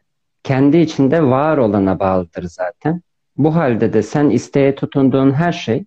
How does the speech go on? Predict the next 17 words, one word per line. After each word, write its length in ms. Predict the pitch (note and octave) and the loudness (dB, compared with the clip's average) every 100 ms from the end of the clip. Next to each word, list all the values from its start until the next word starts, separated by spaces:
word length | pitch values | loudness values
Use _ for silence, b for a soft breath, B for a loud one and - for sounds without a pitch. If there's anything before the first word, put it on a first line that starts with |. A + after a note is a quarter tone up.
| _ _ _ _ | _ _ _ _
senden 440 | - B2+ C3 D3+ | -4 0 2 2
kaçmaya 500 | D#3 B2+ - A#2+ A2+ | 0 -4 -2 0 2
başlıyor. 460 | F#2+ F2 - - - _ _ _ _ _ _ _ _ _ _ _ _ _ _ _ _ _ _ _ - | 0 -2 -8 -14 -16 _ _ _ _ _ _ _ _ _ _ _ _ _ _ _ _ _ _ _ -2
İsteyince 600 | C3+ - E3 E3 D#3 D3+ | -2 0 2 4 4 4
oluyor 300 | C3+ C#3+ C3+ | 4 2 2
mu? 300 | A2 E3 G#3 _ _ _ _ - | 2 0 -4 _ _ _ _ -2
İsteğe 400 | C3 - D#3+ D#3 | -2 0 0 0
tutunursan 600 | D#3 - C#3+ B2+ - A2 | 0 2 2 2 0 2
olmuyor 500 | A#2+ D#3+ F3+ F3 F3 - _ _ - | 2 2 2 2 0 -6 _ _ -2
ama 200 | B2 C#3+ | 0 2
istemediğin 680 | C#3+ - D#3 C#3+ A2 A#2 | -2 -2 2 2 2 2
hiçbir 300 | G#2 D#3+ - | 2 -2 -4
şey 240 | A2+ A#2 G#2 | -6 -2 0
de 40 | |
hayatında 560 | G#2 B2 A#2+ - A2 C#3+ | 0 0 -2 -2 -2 0
olmuyor 380 | A#2 G2 E2+ E2 | 2 0 -2 -4
zaten. 360 | D#2+ C#2 _ | -8 -10 _